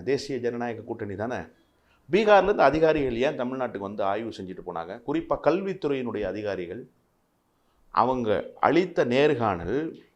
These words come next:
இன்னமும் இருக்கு, பிரதான ஊடகங்கள்ல இருக்கு, போய் எடுத்து பாருங்க. என்ன சொன்னாங்கன்னா, தமிழ்நாட்டில் செயல்படுத்தப்படுகிற கல்விக்கான திட்டங்களை,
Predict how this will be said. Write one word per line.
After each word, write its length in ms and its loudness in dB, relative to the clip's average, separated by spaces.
இன்னமும் 640 -4
இருக்கு, 340 -4
பிரதான 480 -4
ஊடகங்கள்ல 680 -6
இருக்கு, 220 -14
போய் 240 0
எடுத்து 220 -2
பாருங்க. 340 -6
என்ன 220 -2
சொன்னாங்கன்னா, 600 -4
தமிழ்நாட்டில் 960 4
செயல்படுத்தப்படுகிற 1000 4
கல்விக்கான 800 2
திட்டங்களை, 520 -4